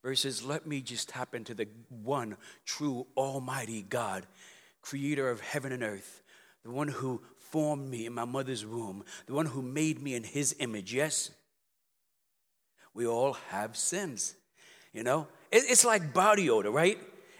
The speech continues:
Everyone knows you have it but you, right? Is that not a nice correlation? Is there a word called correlation? <laughs>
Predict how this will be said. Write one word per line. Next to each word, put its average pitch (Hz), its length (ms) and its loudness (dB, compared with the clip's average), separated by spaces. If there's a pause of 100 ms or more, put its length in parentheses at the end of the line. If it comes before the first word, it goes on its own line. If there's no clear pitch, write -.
Everyone 226 380 8
knows 202 340 10
you 180 140 6
have 175 240 12
it 143 80 4
but 135 140 4
you, 156 200 8 (1400)
right? 190 300 4 (300)
Is - 220 -4
that 143 200 10
not 156 200 4
a - 20 -8
nice 156 400 2 (420)
correlation? 151 640 2 (2750)
Is 92 100 -12
there 120 160 8
a 123 40 6
word 135 220 4
called 147 220 4
correlation? 151 840 4
<laughs> 135 1200 0